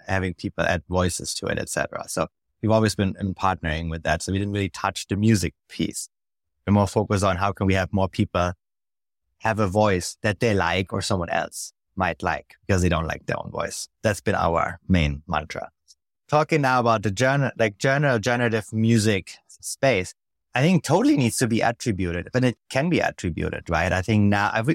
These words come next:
I think where we're at now already, I think there is a very, very close eye on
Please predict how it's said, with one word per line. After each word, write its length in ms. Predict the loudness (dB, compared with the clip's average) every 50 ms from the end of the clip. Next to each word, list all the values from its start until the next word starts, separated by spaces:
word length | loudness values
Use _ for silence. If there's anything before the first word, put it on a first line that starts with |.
| -2 -4
I 100 | -4 -2
think 220 | 0 2 0 0 0 _ _ _ _ _ _ _ _ _ _ _
where 180 | -2 0 2 2
we're 140 | 2 2 2
at 160 | 2 0 0
now 520 | 0 0 2 2 2 2 2 2 0 -2
already, 460 | -2 -4 -2 -2 -2 -2 -2 -2 -2 -2
I 120 | -4 -4
think 300 | -4 -4 -4 -4 -4 -6 _ _ _ _ _ -2
there 220 | 0 2 2 2
is 180 | 2 0 0 -2
a 80 | -2
very, 320 | -2 0 0 2 2 2 2
very 300 | 2 2 2 0 -2 -2
close 280 | -2 -2 0 0 0
eye 340 | 0 0 2 2 2 0 0
on 340 | 0 0 -2 -2 -2 -4